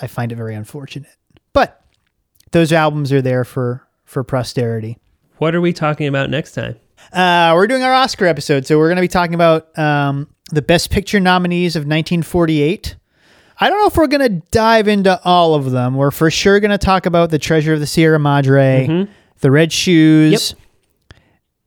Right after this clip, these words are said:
Speaker 1: and, uh, we may touch on Hamlet.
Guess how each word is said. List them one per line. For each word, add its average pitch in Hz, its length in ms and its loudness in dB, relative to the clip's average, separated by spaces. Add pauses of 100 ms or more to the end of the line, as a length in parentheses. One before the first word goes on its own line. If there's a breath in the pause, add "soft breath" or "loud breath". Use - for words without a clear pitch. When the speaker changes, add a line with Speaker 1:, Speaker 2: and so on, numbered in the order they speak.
(100)
Speaker 1:
and, 180 320 2
uh, 180 480 4 (880)
we 240 180 0
may 262 220 0 (480)
touch 226 300 0
on 214 160 2
Hamlet. 202 520 0